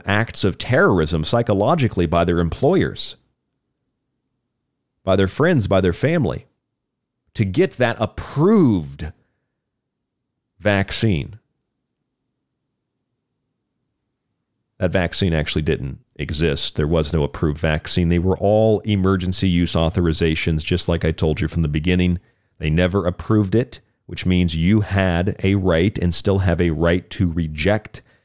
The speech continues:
those vaccines and not lose your employment. You might lose your friends, you might lose your family members, but legally, you should not lose your employment because none of these vaccines were approved. And don't you notice,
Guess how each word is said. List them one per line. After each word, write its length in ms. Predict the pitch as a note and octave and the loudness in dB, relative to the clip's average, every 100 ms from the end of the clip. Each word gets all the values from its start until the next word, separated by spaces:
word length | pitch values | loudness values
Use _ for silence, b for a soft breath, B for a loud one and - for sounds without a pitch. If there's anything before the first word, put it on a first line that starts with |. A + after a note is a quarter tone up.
| _ _ _ | _ _ _
those 280 | F2 E2+ D#2+ | -2 0 0
vaccines 840 | E2+ E2 - - E2 D#2 D#2 - - _ _ - | 0 -2 -2 -2 0 0 0 -4 -8 _ _ -4
and 180 | F2+ E2+ | 0 2
not 280 | F#2 F#2+ | 2 0
lose 260 | F#2+ F2 D2+ | 0 0 0
your 140 | D#2+ | 0
employment. 600 | D#2+ D#2 D2+ C#2 B1 - - _ _ _ _ _ _ | 0 -2 -2 -2 -4 -12 -20 _ _ _ _ _ _
You 100 | - | -2
might 220 | F2+ G2+ | 0 2
lose 220 | A2+ A#2 G2 | 2 2 2
your 80 | |
friends, 460 | G2 C3+ B2+ A2+ F#2+ | 0 0 2 2 2
you 80 | G2+ | 2
might 220 | G#2+ G#2+ | 2 2
lose 220 | A#2+ G#2+ | 2 2
your 80 | F#2+ | 0
family 340 | - D3 C3+ | 0 0 2
members, 400 | A#2 G#2+ G#2 G2 | 2 2 2 0
but 320 | - F#2+ E2+ _ _ _ _ _ _ _ _ _ _ _ _ | 2 0 0 _ _ _ _ _ _ _ _ _ _ _ _
legally, 640 | G2 G2+ G2+ F2 D#2+ E2 - _ _ _ _ | 0 2 2 2 0 -2 -8 _ _ _ _
you 120 | - | -4
should 200 | E2 - | -2 0
not 340 | F2 E2 - - - | 2 0 0 -8 -2
lose 300 | F2+ E2 D#2 | 0 2 2
your 100 | D#2 | 0
employment 440 | D#2 - G2 E2+ | 0 0 0 0
because 320 | F#2 - F#2+ | -2 0 0
none 240 | F#2+ G#2+ D3 | 2 2 2
of 120 | B2 | 2
these 240 | G2+ G#2+ | 2 0
vaccines 760 | G2+ G2 G#2+ - G2+ G2 A2+ A2 | 0 0 0 -2 0 2 2 2
were 180 | A2 | 2
approved. 520 | B2+ - F3 A3+ D#3 - b b b | 2 0 0 2 0 -6 b b b
And 180 | - B2+ | -2 0
don't 280 | D3+ A3+ - | 2 0 -2
you 60 | |
notice, 600 | A#3 A#2 A2+ A#2 A2+ - | 0 2 4 2 0 -4